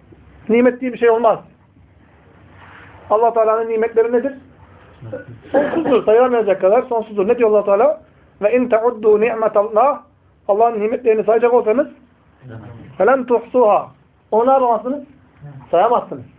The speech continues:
Yani Allah Teala'nın iki elinden maksat onun iki kudreti kesinlikle olamaz.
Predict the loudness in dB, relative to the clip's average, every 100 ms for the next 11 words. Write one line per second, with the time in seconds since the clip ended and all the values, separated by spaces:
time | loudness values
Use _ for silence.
0 | _ -20 _ _ _ _ -20 _ _ _
1 | -2 2 2 0 -2 0 2 2 0 0
2 | -4 -2 0 0 0 -4 0 -2 0 -4
3 | -4 -20 -6 0 0 -2 -6 -6 -2 0
4 | 0 0 -2 -2 -16 -20 _ -6 -6 -2
5 | -4 0 0 -2 -6 -20 -20 -20 -6 2
6 | 2 2 0